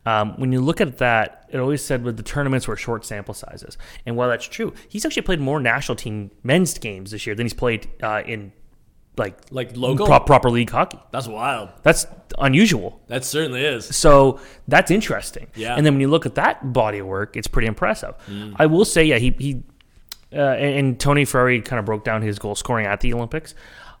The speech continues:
Speaker 1: A lot of those goals were kinda just, I'm not saying close, but a lot of them were not the hardest efforts I've ever had to see by a shooter to score a goal 'cause the goalie misplayed it type thing.
Speaker 2: Yeah.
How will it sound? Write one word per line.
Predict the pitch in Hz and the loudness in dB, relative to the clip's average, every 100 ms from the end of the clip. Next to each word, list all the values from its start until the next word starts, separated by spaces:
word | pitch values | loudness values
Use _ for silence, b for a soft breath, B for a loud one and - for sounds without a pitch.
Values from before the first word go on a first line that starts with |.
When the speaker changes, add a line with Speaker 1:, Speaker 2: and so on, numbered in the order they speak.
| _ _ _ _ _ _ - B B B | _ _ _ _ _ _ -18 B B B
Speaker 1:
A | 147 | 2
lot | 151 156 185 | 4 6 6
of | 254 | 6
those | 208 196 | 4 0
goals | - 151 143 123 113 | 4 6 8 8 6
were | - 117 | 6 6
kinda | - 127 123 | 6 6 6
just, | 113 117 - - _ - - - | 6 4 2 -6 _ -20 -20 -12
I'm | |
not | 160 151 | -8 -6
saying | 196 139 113 | -4 -4 -6
close, | - 120 113 123 156 | -4 2 4 4 2
but | - 131 | 0 4
a | |
lot | 127 135 190 | 6 8 6
of | |
them | 180 160 | 2 0
were | 143 | 0
not | 120 127 | 0 -2
the | 131 | -4
hardest | - 123 120 - | -4 -2 0 0
efforts | 107 - 104 | 0 0 -2
I've | 110 104 | -2 -4
ever | 101 | -4
had | 101 101 | -4 -4
to | 101 | -4
see | - 107 101 98 _ _ - _ _ - _ | -6 -8 -12 -16 _ _ -20 _ _ -20 _
by | - 117 | 2 2
a | 110 101 | 2 0
shooter | - 110 101 | -4 -4 -4
to | 98 | -6
score | 90 - 101 | -10 -8 -8
a | 98 | -8
goal | 98 98 98 | -8 -6 -6
'cause | 110 104 | -6 -8
the | |
goalie | 98 98 95 92 | -4 -4 -4 -4
misplayed | 95 - - 101 | -6 -6 -4 -4
it | 113 | -6
type | 143 | -8
thing. | - - | -8 -12
Speaker 2:
Yeah. | 123 131 113 | -4 -2 -4